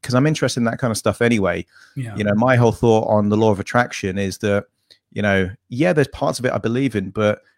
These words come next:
Speaker 1: the idea that you can just look at a vision board and will yourself to have a
Speaker 2: Yeah.
Speaker 1: mansion and a Ferrari,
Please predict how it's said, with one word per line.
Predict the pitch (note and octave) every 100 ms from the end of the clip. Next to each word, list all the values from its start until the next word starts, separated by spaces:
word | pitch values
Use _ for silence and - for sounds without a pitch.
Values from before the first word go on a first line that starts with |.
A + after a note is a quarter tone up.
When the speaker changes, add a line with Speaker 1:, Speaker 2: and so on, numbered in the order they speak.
| _
Speaker 1:
the | A2+
idea | C#3 C3+ A#2
that | G#2+
you | A#2 G#2+
can | A2+
just | A2+ -
look | B2+
at | -
a | A2+
vision | A#2 A#2+ G#2+
board | G#2 G2
and | G2 G2+
will | A2+ B2+
yourself | A2+ G#2 - G#2+ G2+
to |
have | G2+ A2 G2+ - _ - -
a | G#2
Speaker 2:
Yeah. |
Speaker 1:
mansion | A2 A#2+ A#2 A2
and | G#2
a | -
Ferrari, | A2+ A#2+ A#2 G2 F#2